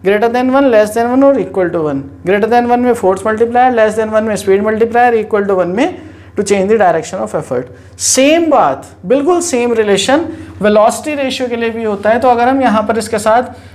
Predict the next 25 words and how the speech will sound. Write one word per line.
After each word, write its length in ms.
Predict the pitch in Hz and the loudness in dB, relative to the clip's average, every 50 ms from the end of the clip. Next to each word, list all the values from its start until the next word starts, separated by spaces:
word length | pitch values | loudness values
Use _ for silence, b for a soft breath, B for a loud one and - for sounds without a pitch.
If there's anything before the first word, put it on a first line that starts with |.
| B B 165 | B B -2
velocity 600 | 185 190 190 190 202 208 202 - - 269 277 277 | 0 2 4 4 2 2 0 -4 -4 -2 -2 0
ratio 440 | 254 226 220 226 - - 240 240 214 | 2 0 0 0 -2 0 2 0 0
भी 240 | 170 170 220 302 | 0 0 2 4
लिख 220 | 320 311 302 285 262 | 4 4 4 2 2
देते 280 | 269 247 233 240 247 | 2 2 2 0 -2
हैं 520 | 226 208 202 208 190 208 - - - - - | -4 -2 -2 -4 -4 -6 -10 -16 -20 -20 -8
तो 100 | - 226 | -4 -2
यही 260 | 240 247 233 269 320 | 0 2 2 2 2
answer 380 | 302 269 226 214 196 - 202 180 | 2 2 2 0 -2 -4 -4 -4
होंगे, 260 | 185 190 202 247 254 | -4 -4 -2 -4 -4
इसलिए 260 | 233 - 254 277 269 | -4 -4 -4 -4 -4
कोई 240 | 269 277 285 294 277 | -2 -2 -2 0 0
डाउट 340 | 240 214 180 175 175 - - | 0 0 0 0 -2 -4 -10
नहीं 120 | 170 160 | -8 -6
करना 260 | 160 151 151 151 151 | -6 -6 -4 -4 -6
है 60 | 143 | -4
आपको। 380 | 147 151 143 - - 240 277 277 B B B B B B B B | -4 -6 -8 -4 -4 -4 -4 -4 B B B B B B B B
यहीं 280 | 185 208 208 254 294 285 | 0 2 4 4 4 2
पे 120 | 294 285 | 2 -2
सेम 280 | 277 285 254 240 233 233 | 0 0 -2 0 0 0
लिख 180 | 220 202 185 | 0 0 0
देते 240 | 185 180 180 185 208 | -2 -4 -4 -2 -4
हैं, 100 | 233 247 | -2 -2
velocity 600 | 226 202 196 190 190 196 208 208 - - 262 262 247 | 0 2 2 4 4 4 2 0 -2 -4 -4 -2 0
ratio 380 | 233 226 226 220 - 269 269 | 0 0 0 0 -2 -2 -2